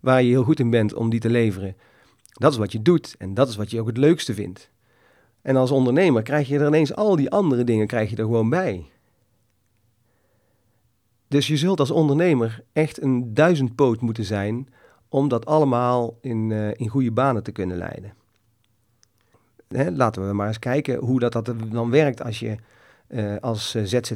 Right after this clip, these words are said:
P'er of als kleine ondernemer een, eh,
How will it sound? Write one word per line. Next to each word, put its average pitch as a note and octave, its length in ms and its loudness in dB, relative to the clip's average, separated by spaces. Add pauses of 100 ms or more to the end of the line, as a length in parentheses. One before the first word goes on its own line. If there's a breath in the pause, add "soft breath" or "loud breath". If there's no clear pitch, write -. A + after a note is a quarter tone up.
P'er B2+ 280 2
of G#2+ 100 -2
als A2 120 -6
kleine B2 280 -2
ondernemer A2+ 720 -2 (320 soft breath)
een, G#2+ 420 -2
eh, G#2 320 -6